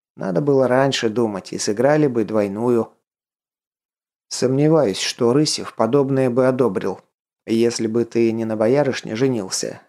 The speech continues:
я бы тебе предложил завтра из хулиганских побуждений вместе с нами на капище идти. Только вот не получится". "Хороша идея", улыбнулся Радим.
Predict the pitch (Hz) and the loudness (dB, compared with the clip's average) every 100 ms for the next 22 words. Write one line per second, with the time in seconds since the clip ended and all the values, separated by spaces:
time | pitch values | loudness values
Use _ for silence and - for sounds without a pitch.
0 | _ - 185 170 160 175 170 165 160 156 | _ -2 0 -2 0 0 2 2 4 4
1 | 147 170 143 135 151 - 156 139 - 131 | 2 2 2 2 2 0 -2 -2 0 2
2 | 127 135 139 - 127 - 113 117 107 139 | 2 2 0 -2 -6 -4 -2 -2 0 0
3 | 139 127 - _ _ _ 110 107 113 117 | 2 0 -4 _ _ _ -12 -4 -2 -2
4 | - 110 117 117 120 117 120 131 143 104 | -2 -4 -4 -4 -2 -2 -4 -2 -2 -2
5 | - - 104 - 110 - _ _ _ _ | -4 -4 -6 -6 -8 -10 _ _ _ _
6 | _ 180 170 175 175 170 - 147 156 143 | _ -2 2 2 2 0 -2 -2 0 2
7 | 135 175 - - - - _ _ _ _ | 0 0 -6 -6 -10 -12 _ _ _ _
8 | _ _ _ _ _ _ _ _ 85 92 | _ _ _ _ _ _ _ _ -12 -8
9 | - 113 127 143 151 156 151 151 - - | -4 0 2 2 2 2 2 -2 -8 -4
10 | 120 110 113 113 110 117 117 110 110 | -2 -2 -4 -6 -6 -2 -2 0 -2